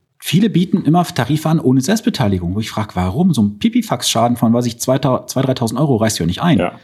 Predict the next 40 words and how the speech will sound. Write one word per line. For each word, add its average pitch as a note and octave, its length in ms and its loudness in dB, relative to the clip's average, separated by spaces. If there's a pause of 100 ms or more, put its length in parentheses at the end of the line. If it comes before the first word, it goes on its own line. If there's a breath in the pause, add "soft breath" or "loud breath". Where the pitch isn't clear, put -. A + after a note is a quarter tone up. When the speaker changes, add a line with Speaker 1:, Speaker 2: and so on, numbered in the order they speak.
(100)
Speaker 1:
Frag - 300 -2
doch E3+ 80 0
mal C#3+ 140 2
einfach C3 240 0
nach, C3+ 340 2 (240 soft breath)
was D3 240 0
kostet C#3 640 -4
der B2 100 0
Tarif C3+ 400 0
mit A2+ 160 2
einer G2 80 2
Selbstbeteiligung C3+ 440 0
von A2+ 140 0
X - 340 -6
Y A#2 420 0
Z? - 320 -4 (300 soft breath)
Machst D3 200 0
Investitionsrechnung, B2+ 880 0
sagst, C3 400 -4
okay, A2+ 300 -2
erfahrungsgemäß D#3+ 720 0
nach C3 160 -2
X - 180 -6
Jahren C3 220 2
tritt - 180 -6
ein G2+ 40 -6
Schadensfall E3+ 420 0
ein, D#3 260 0 (200 loud breath)
hast - 200 -8
du D#3+ 40 -10
eine - 40 -10
positive D#3 400 0
Rendite D#3 440 0
oder D#3 160 -2
eine F#3 120 4
negative? F2 480 -2 (180)
Hast - 220 -4
du G2 40 0
eine F#2 60 2
Entscheidungsgrundlage? G2+ 760 -2